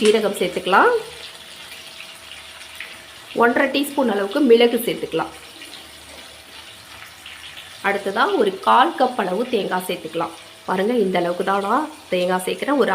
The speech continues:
அரை கைப்பிடி அளவு தேங்காய் சேர்க்குறேன். நான் ஒரு கிலோ மீன் எடுத்துருக்கிறதுனால ஒரு அரை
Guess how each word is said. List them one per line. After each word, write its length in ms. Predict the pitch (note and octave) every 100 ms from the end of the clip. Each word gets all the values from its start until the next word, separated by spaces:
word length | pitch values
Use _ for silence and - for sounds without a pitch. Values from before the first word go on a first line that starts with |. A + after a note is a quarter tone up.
| F#3
அரை 180 | G3+ A3 A3
கைப்பிடி 360 | A3 A3+ G3 F3+
அளவு 220 | G3 D4+ A4+ -
தேங்காய் 320 | F#3 E3+ -
சேர்க்குறேன். 380 | F3 - A#3+ G#4 - - - -
நான் 180 | A3 A3
ஒரு 100 | C4 C4
கிலோ 120 | D4 D4+
மீன் 180 | A3+ G#3
எடுத்துருக்கிறதுனால 680 | G3 G3 F#3 F3+ F#3+ A#3 F#4+ C4
ஒரு 160 | D4+ A#4 - - - A3
அரை 200 | A3+